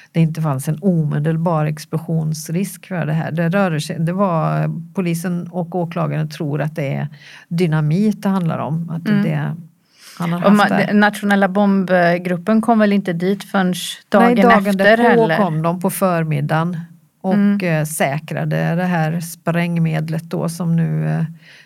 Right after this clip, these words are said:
Speaker 1: som nu förmodar jag ligger eller är på väg till N F C, eh, Nationellt forensiskt centrum,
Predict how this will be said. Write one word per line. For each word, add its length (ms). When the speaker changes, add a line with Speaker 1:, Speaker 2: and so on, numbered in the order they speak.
Speaker 1:
som 300
nu 300
förmodar 480
jag 220
ligger 420
eller 280
är 60
på 140
väg 360
till 300
N 280
F 100
C, 460
eh, 320
Nationellt 580
forensiskt 580
centrum, 640